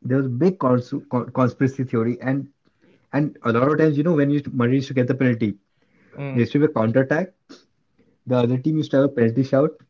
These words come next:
Speaker 1: The referee said, "No, counter,
Speaker 2: Hmm.
Speaker 1: Madrid penalty." It happened in two games.
Speaker 2: Hmm.
Speaker 1: And the press went crazy. They're like, the whole, you know, the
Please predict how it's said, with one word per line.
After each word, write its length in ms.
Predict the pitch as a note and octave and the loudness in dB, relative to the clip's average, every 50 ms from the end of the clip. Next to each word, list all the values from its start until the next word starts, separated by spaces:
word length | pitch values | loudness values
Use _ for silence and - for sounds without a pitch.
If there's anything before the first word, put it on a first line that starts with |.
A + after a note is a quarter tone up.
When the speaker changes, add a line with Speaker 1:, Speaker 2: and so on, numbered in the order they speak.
| _ - | _ -2
Speaker 1:
The 100 | B2+ A2+ | 0 0
referee 280 | A#2 A2+ G#2+ C3+ C3+ B2+ | 2 2 2 2 2 2
said, 200 | - - C3+ B2 | 2 0 2 2
"No, 260 | A#2 A2+ - - - _ _ _ _ _ _ _ _ - | 2 2 2 0 -4 _ _ _ _ _ _ _ _ -4
counter, 400 | A#2+ A#2 - D3 C#3+ D3+ E3 F#3 | -2 0 0 0 0 0 -2 -2
Speaker 2:
Hmm. 60 | F#3+ - _ _ _ _ _ _ G#2+ G#2 | -4 -8 _ _ _ _ _ _ -4 -4
Speaker 1:
Madrid 200 | G#2 A2 G#2 - | -2 -4 -4 -4
penalty." 380 | G#2 G2 F#2 F2+ - F2 A2 - _ _ _ _ _ _ _ _ _ _ _ _ _ - | -4 -4 -4 -8 -12 -16 -18 -20 _ _ _ _ _ _ _ _ _ _ _ _ _ -4
It 120 | B2 A2+ | -2 -2
happened 240 | B2+ C3 C3 D#3 E3+ | 0 0 0 0 0
in 120 | F3 D#3+ | 0 2
two 220 | - D3 C#3+ C#3 A#2 | 4 4 4 6 6
games. 260 | G#2+ G2 F#2 F#2 - _ _ - - - - - - - | 4 2 0 -4 -8 _ _ -12 -10 -10 -10 -10 -10 -12
Speaker 2:
Hmm. 240 | D3 C#3 - B2 B2 - _ _ | -12 -12 -12 -14 -16 -16 _ _
Speaker 1:
And 140 | - A#2 C3 | -6 -4 -4
the 100 | C#3+ C#3+ | -4 -4
press 440 | C#3 - - D3 B2+ C3 C#3 - - | -6 -6 -4 -2 -2 -2 -2 -2 -4
went 260 | C#3+ C#3+ D3 C3 - | -2 -2 -2 -4 -4
crazy. 460 | - - A2 G#2 G#2+ A2 G#2+ G#2+ G2+ | -4 -2 0 0 0 0 0 -2 -2
They're 200 | G2 G#2 G#2+ A2+ A#2 A#2+ | -2 -2 -2 -2 -2 -2
like, 140 | B2 A#2+ - _ _ _ - | -4 -4 -8 _ _ _ -6
the 100 | A#2+ A2+ | -4 -4
whole, 280 | A2 A2+ A#2+ B2+ C3 A#2+ A#2+ _ _ _ _ _ | -2 0 0 2 0 0 -2 _ _ _ _ _
you 100 | - A2+ | -4 -2
know, 160 | A2 B2+ C3 - - - | -2 -2 -4 -6 -8 -8
the 80 | A2+ | -8